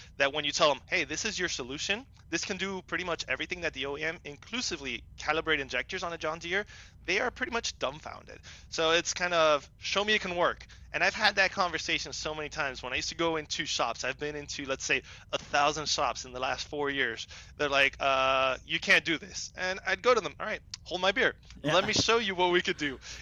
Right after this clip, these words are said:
Speaker 1: And every time they would be impressed and like, "I can't believe you do this. There has to be something illegal." And there's nothing illegal about it.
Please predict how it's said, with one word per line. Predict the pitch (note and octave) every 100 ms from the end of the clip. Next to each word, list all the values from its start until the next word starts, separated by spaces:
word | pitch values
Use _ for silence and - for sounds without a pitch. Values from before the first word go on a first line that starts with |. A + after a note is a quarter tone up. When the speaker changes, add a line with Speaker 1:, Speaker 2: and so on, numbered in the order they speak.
| -
Speaker 1:
And | E3+
every | F#3 A#3 C4
time | - - G3 A3 G3 D#3
they | E3+
would | E3+
be | F#3
impressed | E3 - E3 E3+
and | C#3+
like, | B2+ -
"I |
can't | C#3+ F3
believe | E3+ E3+
you | D#3+
do | D#3+
this. | -
There | C#3
has | F#3 F3+
to | F3+
be | E3+
something | F#3 E3+ D#3+
illegal." | C#3 D#3+ C3 A2 - - -
And | E3 E3 - -
there's | D#3+
nothing | A3+ A#3+ B3+
illegal | A3+ G#3+ F#3
about | C#3+ A#2
it. | G#2